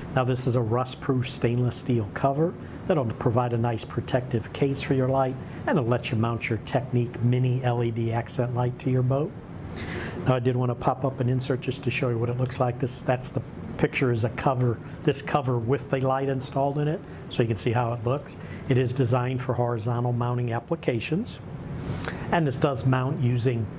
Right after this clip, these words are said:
two number four screws. Now those are not included. You would have to supply those. This is a durable stainless steel construction,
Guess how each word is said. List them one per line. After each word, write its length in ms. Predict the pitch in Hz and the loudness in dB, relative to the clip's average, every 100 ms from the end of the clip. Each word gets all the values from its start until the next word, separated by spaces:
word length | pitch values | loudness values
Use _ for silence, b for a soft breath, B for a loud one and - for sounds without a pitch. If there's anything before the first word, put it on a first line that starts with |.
| - | -4
two 180 | - 160 | 0 2
number 500 | 160 151 127 131 123 | 4 4 2 2 0
four 300 | - 131 117 | 2 2 0
screws. 640 | - - 127 151 175 - | -2 0 0 0 -4 -2
Now 100 | 113 | 0
those 240 | 117 113 | 2 2
are 80 | 127 | 0
not 240 | 117 120 120 | 0 0 -2
included. 540 | 117 - 123 127 139 B B B | -4 0 0 2 -2 B B B
You 100 | 120 | 2
would 140 | 113 | 2
have 160 | 117 110 | 2 0
to 80 | 127 | -4
supply 400 | - 127 131 120 | -4 -2 0 0
those. 380 | 110 147 233 - - B B B B B | 0 -2 -4 -10 -10 B B B B B
This 180 | 131 - | 0 2
is 140 | 135 | 2
a 40 | 143 | 2
durable 520 | 113 123 131 135 117 | 4 2 2 0 0
stainless 580 | - - 120 131 135 123 | -2 -2 0 0 0 -2
steel 360 | - 127 131 | -2 0 0
construction, 760 | - 131 113 - 139 139 - 175 | 0 -2 -2 -2 -2 0 -2 -2